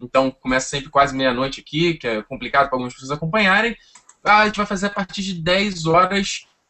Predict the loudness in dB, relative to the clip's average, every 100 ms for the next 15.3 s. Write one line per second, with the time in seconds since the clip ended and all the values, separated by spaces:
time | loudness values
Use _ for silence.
0 | _ -2 0 2 0 0 0 0 0 2
1 | 2 0 -2 0 2 2 0 -2 -2 -2
2 | -2 -2 -2 0 0 0 -2 -4 -6 -6
3 | -10 -8 -6 -4 -6 -4 -4 -4 0 0
4 | 0 _ _ -8 -4 0 2 2 0 -2
5 | 0 -2 0 2 4 2 -2 -4 -4 -2
6 | -2 0 2 2 0 -4 -2 -4 -4 -6
7 | 2 2 2 -4 -4 -4 -4 -4 -4 -4
8 | -4 -4 -2 -4 -4 2 4 4 2 -2
9 | -4 -4 -4 -4 0 0 0 0 0 -2
10 | -2 0 0 -6 _ _ _ _ 2 4
11 | 4 2 -6 -4 0 0 4 4 6 4
12 | 2 -4 -4 -6 -6 -4 -2 0 2 2
13 | 2 0 0 0 0 -2 -4 -4 -6 -4
14 | -2 0 0 -2 -4 -4 -4 -4 -6 0
15 | 0 0 -6